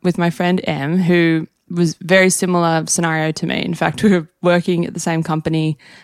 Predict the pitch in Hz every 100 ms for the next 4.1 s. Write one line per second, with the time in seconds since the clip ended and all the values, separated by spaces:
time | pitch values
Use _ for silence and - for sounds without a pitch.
0 | _ 185 165 165 165 160 156 156 151 143
1 | 147 - - _ - _ _ - 175 175
2 | 160 - - 175 - - 180 160 151 151
3 | 156 - 165 156 160 160 185 165 151 147
4 | 147